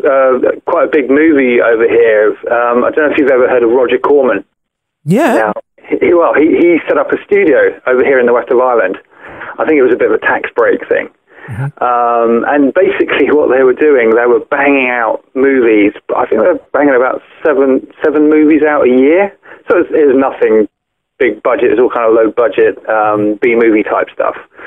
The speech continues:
Speaker 1: Um, but w-, uh, now and again, they'd, they'd pull in some money and do a fairly big budget one. So we were, I was brought over to Ireland to this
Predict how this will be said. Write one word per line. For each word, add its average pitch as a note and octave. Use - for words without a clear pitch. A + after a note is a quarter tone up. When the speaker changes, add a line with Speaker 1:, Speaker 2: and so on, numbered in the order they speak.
Speaker 1:
Um, A#2+
but C#3
w-, -
uh, C#3
now E3+
and D#3
again, C#3
they'd, B2
they'd B2
pull D#3
in B2
some B2+
money A#2+
and A2+
do A#2+
a A#2
fairly B2
big C#3+
budget A2
one. G2
So C3
we B2+
were, B2+
I B2
was C3
brought D3+
over B2
to C3
Ireland A#2
to -
this A#2+